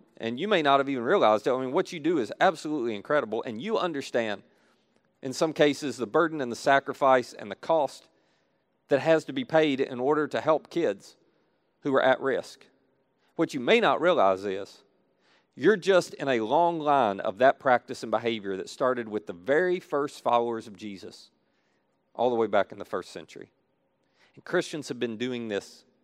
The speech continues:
ever since then. Now, not only did it cost them economically,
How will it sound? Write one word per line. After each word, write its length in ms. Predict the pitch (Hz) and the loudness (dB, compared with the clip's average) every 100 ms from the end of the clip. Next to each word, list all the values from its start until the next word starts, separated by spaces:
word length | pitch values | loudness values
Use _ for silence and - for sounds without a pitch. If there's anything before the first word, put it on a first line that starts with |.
| _ _ _ _ _ | _ _ _ _ _
ever 180 | 131 131 | 0 0
since 300 | - - - | -4 -14 -18
then. 240 | - - - _ _ _ _ _ _ _ _ _ _ _ _ _ _ _ - | -20 -20 -20 _ _ _ _ _ _ _ _ _ _ _ _ _ _ _ -4
Now, 200 | 135 107 | 0 0
not 260 | 113 151 202 | 4 4 6
only 180 | 196 | 2
did 180 | 156 151 | 0 0
it 140 | 135 - | 0 0
cost 380 | 156 156 - | 0 0 -2
them 300 | 113 98 90 - _ _ _ _ _ - | -6 -6 -8 -14 _ _ _ _ _ -10
economically, 720 | - 120 135 107 - 73 | -4 0 0 -2 -6 -12